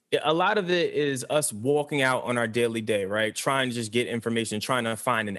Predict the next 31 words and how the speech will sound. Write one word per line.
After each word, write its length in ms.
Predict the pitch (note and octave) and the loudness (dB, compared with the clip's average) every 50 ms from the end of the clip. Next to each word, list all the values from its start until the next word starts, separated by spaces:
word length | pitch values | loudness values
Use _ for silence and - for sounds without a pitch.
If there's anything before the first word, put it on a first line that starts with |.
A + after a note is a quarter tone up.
| - - | -4 0
outlet. 440 | A2+ C3 B2+ - G#2+ A2 - - - | 0 0 0 0 -4 -8 -8 -8 -6
And 140 | - A2+ A#2+ | -2 0 0
I 80 | B2 B2 | 0 0
think 340 | - - C3+ C3 B2+ C3 - | 0 0 -2 -2 -2 -2 0
that 400 | B2 A#2+ A#2 A2 G#2+ G2 - - - | 2 2 2 2 0 -2 -6 -10 -6
more 380 | - A2 A#2 B2+ C3 C3+ C3+ B2+ | -2 0 0 2 2 2 0 0
and 80 | A#2+ | 0
more 320 | A2+ A#2 B2 C3 B2+ A#2+ A2+ | 0 0 0 2 2 2 2
you're 140 | A2 A2 G#2 | 0 0 -2
gonna 180 | A#2 G#2+ G#2+ | -2 -2 -2
start 260 | - - B2+ A2+ A2 - | 0 2 0 0 0 -2
to 60 | A2 | -2
see 200 | - - B2+ A2 | -4 -2 -2 -2
these 200 | G#2+ A2+ A2 - | -2 -2 -4 -4
crazy 480 | - - - C3 B2 A#2+ B2+ A#2 A#2 A2+ | -6 -6 -2 -2 0 0 0 0 -2 0
things 280 | G#2+ A#2+ A2 G#2+ G2+ - | 0 0 0 0 -2 2
happen 460 | A#2 A2+ A#2+ B2 B2 - G#2+ G#2 G2+ | 2 2 4 2 0 -2 -4 -2 -2
just 160 | A#2 A#2 A2 | -2 -2 -2
because 340 | C#3 C#3+ - D3+ B2+ G#2+ - - | -2 2 2 2 2 2 -2 -2
at 200 | B2+ A#2+ - - | -2 -2 -2 -2
the 140 | - C3+ C3 | -2 0 0
end 140 | C#3+ C3+ B2+ | 0 0 -2
of 60 | A#2 | -2
the 120 | A#2 A2 | -4 -2
day, 380 | G#2 A#2+ A#2+ B2+ C3+ C#3+ D3+ - | 0 0 2 2 0 -2 -4 -4
people 240 | - E3 F3 F3 F#3 | -4 -4 -2 0 -2
are 60 | E3 | -2
just 240 | C3 B2 A2+ A2 A2 | 0 -2 -4 -6 -2
bored. 440 | G#2 G#2+ A#2 B2+ A2+ D#2 B1 - - - | 0 0 2 2 0 -2 -4 -6 -10 -16
<laughs> 480 | - - - - - - - - - - | -16 -16 -18 -18 -18 -18 -20 -14 -2 2
Like, 320 | B2 C3 C3 B2+ B2 - | 2 4 4 2 0 -4